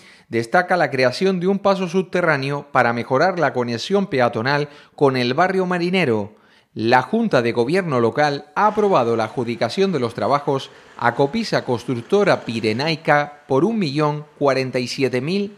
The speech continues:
quinientos dieciocho coma ochenta y cinco euros. Este proyecto municipal se desarrollará en una superficie aproximada de cuatro mil quinientos sesenta y tres coma ochenta y cuatro metros cuadrados,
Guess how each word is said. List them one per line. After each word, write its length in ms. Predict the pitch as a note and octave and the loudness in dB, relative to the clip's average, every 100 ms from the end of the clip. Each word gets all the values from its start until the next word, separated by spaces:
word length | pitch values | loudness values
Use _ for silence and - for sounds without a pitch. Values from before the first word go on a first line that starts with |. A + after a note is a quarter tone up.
| - | -8
quinientos 540 | B2+ D#3+ G#3 G3+ E3+ | -4 -2 -2 -2 -2
dieciocho 800 | C3 A2+ - C#3+ D#3 D#3 D3+ D3+ - _ | -2 -4 -2 -2 -2 0 0 -2 -14 _
coma 240 | D#3 C#3 C3 | -4 0 -2
ochenta 400 | B2+ C3 A#2+ A#2 | 0 -2 0 -4
y 60 | |
cinco 420 | A2+ F3 E3 F3 | -4 -6 -2 2
euros. 480 | E3+ B2+ G#2 F#2 - - - - - - | 2 2 -2 -6 -12 -20 -20 -20 -20 -6
Este 380 | D3+ D#3+ - A#2+ | -4 -2 -2 -4
proyecto 580 | B2 A2+ C3+ E3 - A#2 | -2 -4 -2 -4 -2 -4
municipal 800 | G#2+ G#2+ G2+ G#2+ D#3 F#3+ F#3+ - - _ | -4 -6 -6 -4 0 0 0 -6 -20 _
se 200 | - C#3 | -2 2
desarrollará 800 | C#3 C3+ D3 C3 C#3 C3+ F3+ G#3 | 2 2 2 2 2 2 2 2
en 100 | D#3+ | 2
una 220 | G3 G#3 | 0 0
superficie 640 | D#3+ C#3+ C3 B2 G#3+ G#3 D#3+ | -2 -2 -2 0 -4 -2 -2
aproximada 880 | B2+ A#2+ - A#2+ E3 F3 E3+ E3 - - | 0 -2 -4 -2 0 2 0 -4 -16 -10
de 220 | A2 B2 | -2 0
cuatro 320 | D3 C#3+ D3+ | 2 2 2
mil 200 | F3+ A3 | -2 -4
quinientos 480 | G#3 C#3+ F3 F3+ F3 | -4 -4 -4 -4 -4
sesenta 400 | C#3 B2 B2+ A#2 | -6 -6 -4 -2
y 80 | A2+ | -4
tres 320 | D3 E3 D#3 | -2 -2 -4
coma 260 | - C3 B2 | -4 -2 -2
ochenta 340 | A#2+ B2+ A#2+ | -2 -4 -2
y 40 | B2 | -2
cuatro 340 | F#3+ G3+ C3 | 0 0 -2
metros 360 | D3 E3+ C#3+ - | -2 -2 -4 -2
cuadrados, 600 | A2+ G#2+ C#3+ C#3 C3+ | 0 4 4 2 0